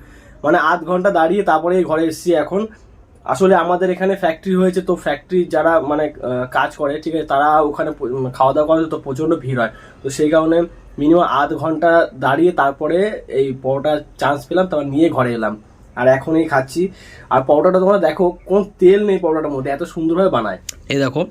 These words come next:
একটু তুমি মানে একটু তেল পাবে না, এত সুন্দর, এত সুন্দরভাবে বানায়।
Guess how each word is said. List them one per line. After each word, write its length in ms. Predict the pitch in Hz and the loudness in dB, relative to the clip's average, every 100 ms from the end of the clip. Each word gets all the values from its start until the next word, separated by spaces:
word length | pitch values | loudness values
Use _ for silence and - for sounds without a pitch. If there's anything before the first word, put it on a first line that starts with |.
| - - - - - | -12 -20 -20 -20 -2
একটু 400 | 151 - - 220 | -2 -2 -2 0
তুমি 360 | 214 202 226 - - - - - - - - | 2 2 2 -2 -14 -20 -20 -16 -14 -16 -2
মানে 120 | 170 - | -2 -2
একটু 360 | 170 - 233 226 | -6 -6 -6 -2
তেল 260 | 196 190 | 0 0
পাবে 200 | 170 143 | 0 -4
না, 60 | 127 | -4
এত 220 | 202 202 | -6 -6
সুন্দর, 440 | 190 175 127 104 98 _ - | -6 -4 -4 -6 -14 _ -10
এত 140 | 147 180 | -8 -8
সুন্দরভাবে 400 | 185 180 175 156 | -6 -2 -2 -4
বানায়। 340 | 135 107 98 | -6 -8 -12